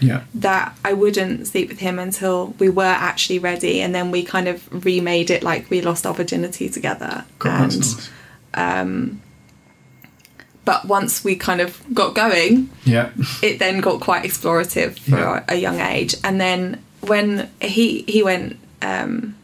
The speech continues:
Speaker 2: travelling to Australia, and when he came back, it, I'd met the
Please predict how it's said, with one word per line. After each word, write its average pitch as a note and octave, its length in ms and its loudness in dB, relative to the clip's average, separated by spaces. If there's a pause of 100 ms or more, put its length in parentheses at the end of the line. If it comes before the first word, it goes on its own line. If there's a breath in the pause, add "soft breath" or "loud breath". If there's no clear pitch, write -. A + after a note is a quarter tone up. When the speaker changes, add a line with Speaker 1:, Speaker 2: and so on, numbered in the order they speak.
(320)
Speaker 2:
travelling F#3 480 -4
to F#3+ 140 -4
Australia, F3+ 560 0
and F3 220 -2 (320 loud breath)
when G3+ 120 2
he G3 80 2
came F#3+ 200 0
back, D#3+ 280 -4
it, - 140 -4 (100)
I'd F3 240 -2 (460)
met F3+ 280 -4 (480)
the E3+ 440 -2